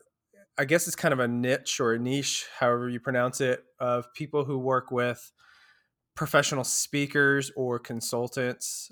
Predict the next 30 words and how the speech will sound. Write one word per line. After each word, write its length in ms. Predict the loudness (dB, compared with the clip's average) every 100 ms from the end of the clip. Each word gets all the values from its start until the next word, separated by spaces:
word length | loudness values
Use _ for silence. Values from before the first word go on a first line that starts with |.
| _
uh, 320 | 0 2 2 -2 -14 _ _ _ _ _ _ -18 -18 -18
that, 300 | -4 -2 0
or 160 | -2 0
personal 420 | 0 2 2 2
brands 520 | 4 4 4 0 -8 _ _ _ -4
versus, 680 | 2 2 2 -2 -2 -4 -4
like, 180 | -4 -4
a 40 |
company. 400 | -6 -4 -2 -2
Because 240 | -2 -2 -2
I 60 |
think 200 | 0 0
in 140 | 0 0
our, 240 | 4 4 2 -10 _
our 280 | 4 6 4
industry, 680 | 2 2 0 -2 -2 -2 -4 _ _ -20 -20 _ _ _ _ _ -2
I, 140 | 0
it's, 280 | 0 -2 -6 -4
it's, 360 | 0 0 0 2
uh, 200 | 4 2
more 260 | 2 0
common 540 | 0 2 6 6 6 2
to 140 | 0
work 320 | 4 2 2
with 280 | 2 2 2
a, 160 | -4 -6 -10 -4
a 80 | -2
small 300 | 2 2 4
business 600 | 2 0 -2 -4 -8 -14 _ _ _ _ _
versus 720 | 4 6 6 4 4 2 0